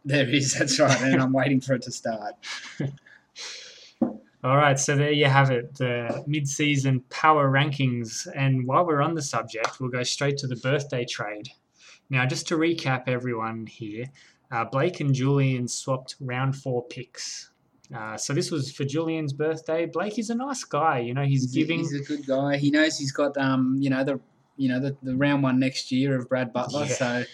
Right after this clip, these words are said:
Speaker 1: he's probably feeling a little bit comfortable about trading away his later round picks.
Speaker 2: Yeah, so he's, he's generous. He's, he gives to charity regularly, and, um, Julian is the beneficiary here. So they swap picks, and the expectation here, of course, was that,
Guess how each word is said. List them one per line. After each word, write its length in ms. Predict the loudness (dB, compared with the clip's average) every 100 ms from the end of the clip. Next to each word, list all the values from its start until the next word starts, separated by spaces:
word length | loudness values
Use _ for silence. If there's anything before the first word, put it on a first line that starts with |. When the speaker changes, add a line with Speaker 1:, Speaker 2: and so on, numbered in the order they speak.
| -18 -10
Speaker 1:
he's 120 | -6 -2
probably 180 | -2
feeling 260 | 0 0 0
a 20 |
little 320 | 0 0 0 -2
bit 80 | -8 -10
comfortable 540 | -4 -4 -2 -2 0
about 240 | 0 -2 -4
trading 340 | -2 0 2
away 220 | 0 -2 -4
his 160 | -2
later 240 | -2 0 -2
round 280 | -2 -4 -6
picks. 320 | -12 -12 -4
Speaker 2:
Yeah, 340 | 0 0 0
so 260 | -4 -2 -2
he's, 260 | 0 -2 -4
he's 240 | -6 -6
generous. 480 | -4 -2 -2 -2 -4
He's, 180 | -6 -8
he 200 | -10 -8
gives 260 | -6 -8
to 100 | -10
charity 460 | -10 -6 -4 -4 -4
regularly, 600 | -4 -4 -4 -4 -6 -8 _ -20 _ -8
and, 180 | -4
um, 140 | -4 -4
Julian 420 | -4 -2 -2 -4
is 120 | -8
the 80 | -10
beneficiary 600 | -10 -10 -8 -8 -6 -8
here. 220 | -8 -8 -6
So 160 | -4
they 120 | -2 -2
swap 300 | 0 0 2
picks, 380 | -2 -2 -6 -2
and 180 | 0 2
the 80 |
expectation 720 | 0 -4 -8 -4 -2 -2 -4
here, 200 | -8 -10
of 100 | -10
course, 340 | -10 -10 -10 -10
was 200 | -10 -8
that, 240 | -8 -10